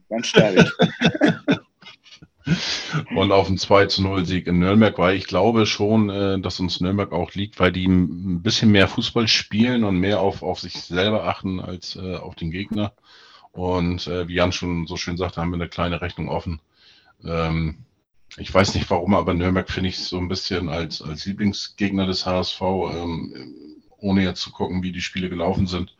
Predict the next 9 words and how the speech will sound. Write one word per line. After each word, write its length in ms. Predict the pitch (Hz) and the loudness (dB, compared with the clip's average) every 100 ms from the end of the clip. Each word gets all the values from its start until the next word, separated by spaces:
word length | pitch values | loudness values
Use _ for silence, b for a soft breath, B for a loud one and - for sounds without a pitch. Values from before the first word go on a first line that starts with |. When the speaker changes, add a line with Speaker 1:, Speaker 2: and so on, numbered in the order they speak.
| B B B B B _ | B B B B B _
Speaker 2:
Ähm, 440 | 85 85 80 78 - - - _ _ _ _ _ _ | -8 -6 -6 -8 -12 -20 -20 _ _ _ _ _ _
ja, 260 | - 82 - | -2 0 0
ich 220 | - - | -4 -6
bin 280 | 95 101 80 | 0 0 0
und 140 | 87 | -6
bleibe 360 | 82 85 95 78 | -2 0 0 -2
Optimist 540 | 90 - 92 90 - | -6 -2 -2 -2 -4
und, 440 | - 87 85 - - | -8 -8 -8 -10 -12
äh, 240 | 95 87 | -12 -10